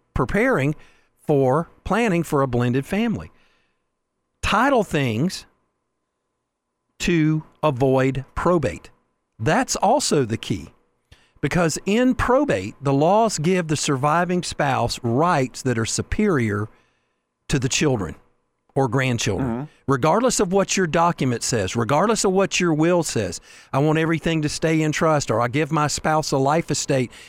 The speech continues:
Speaker 1: in the home." Whatever your will or document says does not matter in probate.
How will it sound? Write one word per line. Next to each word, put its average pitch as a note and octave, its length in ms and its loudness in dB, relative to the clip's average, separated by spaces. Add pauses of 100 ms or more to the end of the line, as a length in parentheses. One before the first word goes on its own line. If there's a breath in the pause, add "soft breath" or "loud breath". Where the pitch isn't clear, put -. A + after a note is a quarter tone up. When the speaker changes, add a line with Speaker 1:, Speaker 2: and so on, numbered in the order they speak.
(100 loud breath)
Speaker 1:
in D3 180 0
the C3+ 100 2
home." C3+ 300 2
Whatever D#3+ 340 2
your G3+ 260 2
will E3+ 360 2
or C#3 160 2
document C#3+ 560 0
says C#3 380 0 (380 loud breath)
does D#3 340 2
not G3+ 260 2
matter F3 400 2
in B2+ 120 -2
probate. C3+ 500 0